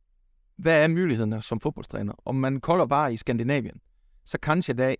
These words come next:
en eller to klubber i Norge, Danmark og Sverige, til eksempel, hvor du har den økonomiske, øh, styrke, som gør, at her handler det om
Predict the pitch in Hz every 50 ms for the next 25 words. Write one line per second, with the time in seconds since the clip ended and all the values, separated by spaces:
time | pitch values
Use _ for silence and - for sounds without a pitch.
0 | _ - 202 196 151 120 110 76 101 120 113 - - 175 160 120 - - 160 165
1 | 151 110 - - 123 120 117 117 117 120 131 139 151 147 120 107 101 120 123 139
2 | 139 123 107 104 101 - - - - 143 127 107 - - - _ _ - - 110
3 | 104 - 117 110 107 - - _ _ _ _ _ _ _ _ _ _ _ _ _
4 | - 123 131 123 143 139 131 175 156 131 117 147 151 147 - - - 135 - 160
5 | 156 165 196 196 139 107 95 - - 107 107 - - _ _ - 120 117 117 113
6 | 113 113 110 - - - - - - - - - 175 185 - - - - _ _
7 | _ _ _ _ _ _ - - - 135 131 123 143 156 165 151 - _ _ -
8 | 127 123 - - 123 160 175 151 123 151 170 170 127 123 123